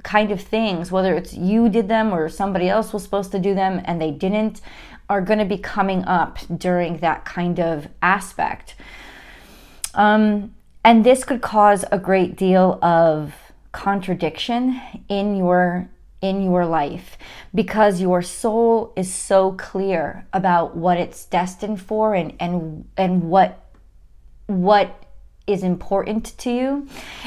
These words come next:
and where you're headed. And you're getting a lot of opportunities that are coming in, and all of that is beautiful and does not change. But the execution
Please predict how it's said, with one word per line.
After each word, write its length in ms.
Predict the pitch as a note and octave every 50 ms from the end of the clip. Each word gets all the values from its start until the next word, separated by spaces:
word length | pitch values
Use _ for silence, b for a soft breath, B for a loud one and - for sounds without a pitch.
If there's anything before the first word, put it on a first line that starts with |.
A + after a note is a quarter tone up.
| B -
and 240 | G3+ A3 G#3+ G#3+ G3
where 160 | A3+ A#3 A#3
you're 160 | A#3 A3 G3
headed. 400 | F#3 F3+ G3+ G#3+ A3+ G#3+ - A#2 -
And 140 | F#3+ G3 G3+
you're 120 | G3 G3
getting 540 | F#3 E3+ - A3 A3+ A#3+ B3 G3 D#3+ E3 D#3+ -
a 80 | - F#3
lot 480 | F3+ E3 E3 F3 F#3 F3+ F3+ F#3 F3+ -
of 120 | F#3 F3+
opportunities 840 | E3+ E3+ E3+ F3+ - F3+ F3+ - G#3+ G3 A3+ A#3+ G3 E3 D3+ D3+ -
that 140 | F3+ E3+
are 80 | D#3+ E3
coming 420 | - - - F#3+ E3+ F3 F3 F#3
in, 140 | G#3 A#3 G#3+
and 120 | E3 D3+ - - -
all 180 | F3 A3 B3+
of 60 | A#3+
that 160 | F#3+ F#3+ E3+ D#3+
is 100 | D#3+ D3+
beautiful 640 | - F#3 F3+ G3+ G#3+ A3 - - D#3+ D#3+ E3+ E3 -
and 280 | F3 F3 F3 E3+ E3
does 240 | - F3 F#3+ A3 F#3
not 180 | F#3+ E3+ D3 -
change. 580 | - - A#3 C4 B3 F3+ - - - - - B B B B B B B B B B
But 360 | - F3+ F#3 A3+ G#3+ G3 G3 -
the 400 | F#3 F3+ F#3 G3 F#3+ F3+ F#3 - -
execution 1300 | A3+ A3+ A3+ - - - A#3 G#3+ - - - - A3 G#3+ A3 G#3+ - - D#3 D3 D3 - D#3+ D#3+ -